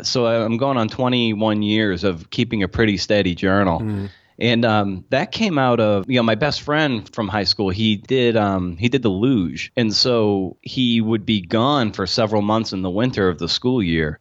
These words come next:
Speaker 1: And so I started what was called, when I still tongue-in-cheekly call my journal, the O'Meara Chronicles.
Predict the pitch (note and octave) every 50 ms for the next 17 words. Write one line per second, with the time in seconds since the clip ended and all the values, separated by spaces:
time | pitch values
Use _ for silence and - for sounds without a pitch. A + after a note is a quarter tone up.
0 | - - G#2+ G2 - - A#2+ A2+ A2 G#2+ G2+ G2+ G2 F#2+ F2+ F#2 F2+ - _ _
1 | - A#2 A2 G2+ - - - - - A2+ A2+ A2 G#2+ G#2+ F#2+ F#2+ G#2+ - - G2+
2 | G2+ F2+ - - A#2 G#2 G#2 G2 G2 F#2+ F#2+ - - B2 B2 G#2+ G2+ F#2+ - -
3 | - A2 G#2+ G#2+ G2 G2 F#2 - - - _ _ - - - A#2 G#2+ G2+ G2 F2+
4 | - A2 G#2 - A2 G2 F2+ - G2+ G2 F#2+ F#2 F2+ F2+ F2+ - - - - F#2+
5 | G#2 G2 F#2+ E2+ G2+ G#2 F#2+ F2+ F2 F2 F2+ G2 G2+ F#2+ G2 F#2+ F#2 F#2 F2+ F2
6 | - - A#2+ A#2+ A#2 G#2+ - - D#2+ D#2+ E2 -